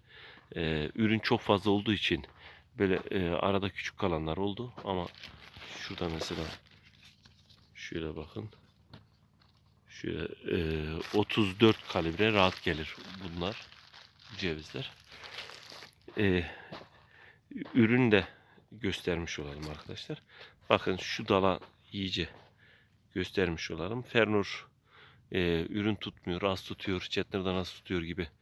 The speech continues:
e, çok fazla eleştiri geliyordu Fernur'a. E, o yüzden dolayı, e, Fernur'un ürün tutumunda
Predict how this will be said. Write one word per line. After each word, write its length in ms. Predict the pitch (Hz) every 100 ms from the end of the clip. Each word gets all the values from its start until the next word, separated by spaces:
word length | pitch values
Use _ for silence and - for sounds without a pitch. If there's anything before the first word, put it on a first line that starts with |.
| - - - _ -
e, 180 | 95 85
çok 260 | - 101
fazla 320 | - 90 90
eleştiri 400 | 85 87 - 98 92
geliyordu 380 | 87 76 78 -
Fernur'a. 540 | - 78 80 90 143 - _ - - - -
E, 160 | 95 90
o 220 | - 110
yüzden 280 | 107 101 95
dolayı, 300 | 92 87 82 _ _ - - _ -
e, 240 | - 92 82
Fernur'un 580 | 113 113 117 104 104 - - -
ürün 220 | 107 117
tutumunda 600 | - - 107 110 90